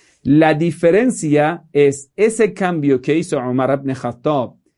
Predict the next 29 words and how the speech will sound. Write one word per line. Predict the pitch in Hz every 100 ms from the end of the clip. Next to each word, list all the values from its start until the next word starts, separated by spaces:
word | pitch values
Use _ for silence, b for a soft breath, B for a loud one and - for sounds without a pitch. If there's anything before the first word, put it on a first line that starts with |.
| _ _ _
¿es | 156 151 151
hacia | 151 - 151 131
lo | 127
mejor, | 123 127 127 165 214 233 294 _ _ _ _
según | _ 123 123 135
lo | 135 127
dicen | 135 147 147 123
los | 117
hermanos | 120 113 120 127 127
sunitas, | 135 135 139 185 190 -
o | 151 160 180 220 - b b
es | 151 160 -
hacia | 175 180 185 180 151 160
un | 160 135
desvío, | 131 127 131 123 165 190 202 190 - _ _ _
o | 131 131 123 127
una | 143 147 127
desviación | 127 127 131 127 151 151
de | 139
la | 131
comunidad | 123 127 131 143
islámica, | 123 151 165 185 185 180 180
un | 139
extravío | 127 127 - 131 170 190 185 190 190 _ _ _ _
del | - 127 117
camino | 127 127 139 131
de | 127
la | 120
verdad, | 120 120 156 180